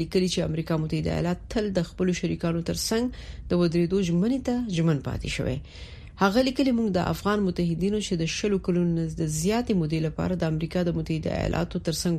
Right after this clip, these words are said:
ولاړو، د بیا میشتېدو او تخلیې لپاره د افغان رضاکارانو د ټولنې افغان ایویک سره تفاهم لیک تمدید کړی دی.»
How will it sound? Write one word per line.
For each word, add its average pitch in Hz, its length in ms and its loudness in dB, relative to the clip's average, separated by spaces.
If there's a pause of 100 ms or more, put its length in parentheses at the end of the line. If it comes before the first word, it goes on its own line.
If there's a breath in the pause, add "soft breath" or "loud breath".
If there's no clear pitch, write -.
ولاړو، 214 340 2 (540 loud breath)
د 180 160 4
بیا 254 100 6 (140)
میشتېدو 190 460 0 (180)
او 170 40 4 (240)
تخلیې 190 460 0
لپاره 185 360 0 (440 loud breath)
د - 80 4
افغان 208 420 2
رضاکارانو 170 640 0
د 160 160 -2
ټولنې 202 360 0 (520 loud breath)
افغان 180 320 2 (160)
ایویک 208 400 -2 (160)
سره 175 260 2
تفاهم 165 560 0 (140)
لیک - 260 -4 (120)
تمدید 156 420 0
کړی 107 220 0 (100)
دی.» - 80 -10